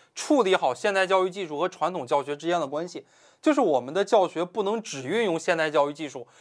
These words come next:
只老师上课只放P P T是不行的。哎，我们要与传统教学一定要相结合。我们这个现代教育技术呢，只是一个辅助，你不能替代，啊，传统的这种教学。第二，处理好教师和现代教育技术之间的一个关系。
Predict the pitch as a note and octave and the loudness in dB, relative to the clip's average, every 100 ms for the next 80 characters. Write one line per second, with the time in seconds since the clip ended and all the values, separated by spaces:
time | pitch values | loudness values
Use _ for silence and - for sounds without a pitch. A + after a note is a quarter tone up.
0 | _ - D#3+ F3 - D3+ C3+ G3+ A3 G#3 | _ -4 2 2 2 0 0 0 2 2
1 | G3 C#3 - B2 F#3+ F#3 F#3 F#3+ D3+ E3+ | 0 -4 -4 0 0 -2 -8 -8 -8 -8
2 | D#3+ B2+ D3 - - _ - F#3+ F3 D3+ | -10 -6 -6 -6 -12 _ 4 4 4 2
3 | G#3 E3+ B2 D#3+ F#3+ C#3 D3 C3+ C#3+ C#3+ | 0 0 -6 -6 -4 0 0 0 -6 -2
4 | F3 C#3+ D#3+ E3 - C3+ D3+ A#2 - _ | 0 0 -2 -6 -6 -6 -6 -8 -14 _
5 | _ _ C#3+ C3+ C#3 E3+ G#3 - A3 G#3 | _ _ 0 0 2 2 2 4 4 4
6 | G3+ G3 G3 G3+ E3 C#3+ C3 B2 D3 F3+ | 4 2 0 -4 -6 -6 -8 -10 -4 0
7 | G3+ - A#2+ A2+ D#3+ - _ - D3+ G#3 | 0 -2 -12 -6 -6 -8 _ -8 -4 0
8 | G3+ A3 - B3 E3 A#2+ - - C3 B2 | 0 -2 -4 -2 0 0 -4 -6 -6 -4
9 | - C#3 C#3+ A#2+ B2 A2 A#2+ A2 A2+ - | -4 -4 -4 -6 -8 -6 -6 -8 -14 -18
10 | _ _ _ - G3 E3+ - _ - - | _ _ _ 6 6 6 -2 _ -16 -6
11 | A#3+ F3+ F#3+ D#3+ A#2 A#2+ _ _ _ _ | -4 0 0 -2 -6 -8 _ _ _ _
12 | - G#3 G3 - G#3 - - - - G#3 | 4 4 4 0 -6 -6 -6 -6 -2 0
13 | F3+ F3 F#3+ E3+ E3+ E3+ D3 B2+ E3 F#3 | 0 0 0 0 -4 -12 -14 -12 -6 -4
14 | F3+ E3+ E3 F#3+ G#3 - | -2 -4 0 -2 -2 -10